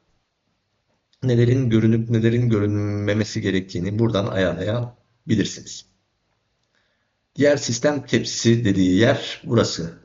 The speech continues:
arkadaşlar. Bu kısım burada hangilerine izin veriyorsanız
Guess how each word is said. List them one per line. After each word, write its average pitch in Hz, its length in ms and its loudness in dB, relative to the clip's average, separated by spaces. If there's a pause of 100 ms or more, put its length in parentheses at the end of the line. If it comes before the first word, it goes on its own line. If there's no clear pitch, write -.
arkadaşlar. 120 680 -6
Bu 117 80 -2
kısım 127 500 -8
burada 123 640 -2 (520)
hangilerine 104 500 0
izin 107 280 0
veriyorsanız 107 680 -2